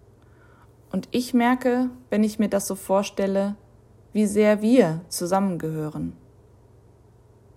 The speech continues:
Jesus und ich und sie, wir alle miteinander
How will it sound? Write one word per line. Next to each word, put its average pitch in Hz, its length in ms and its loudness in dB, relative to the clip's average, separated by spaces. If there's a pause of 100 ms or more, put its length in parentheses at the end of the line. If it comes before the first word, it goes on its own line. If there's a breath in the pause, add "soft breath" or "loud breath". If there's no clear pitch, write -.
Jesus 214 680 0 (600)
und 175 240 -4
ich 214 360 -4 (200)
und 180 180 -4
sie, 208 420 0 (800)
wir - 200 0
alle 240 200 4
miteinander 196 960 0